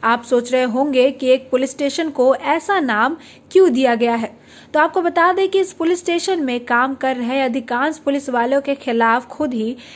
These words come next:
सेक्स से जुड़े मामले दर्ज है, जिसमें से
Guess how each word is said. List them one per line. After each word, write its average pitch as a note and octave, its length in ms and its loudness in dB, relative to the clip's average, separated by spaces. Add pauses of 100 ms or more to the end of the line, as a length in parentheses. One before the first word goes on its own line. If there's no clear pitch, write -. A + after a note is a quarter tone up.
(160)
सेक्स F#4 360 -2
से E4 160 -2
जुड़े C4+ 240 2
मामले A#3+ 500 0
दर्ज A3 420 -2
है, A3 120 -8 (360)
जिसमें E4 380 -2
से C#4 240 2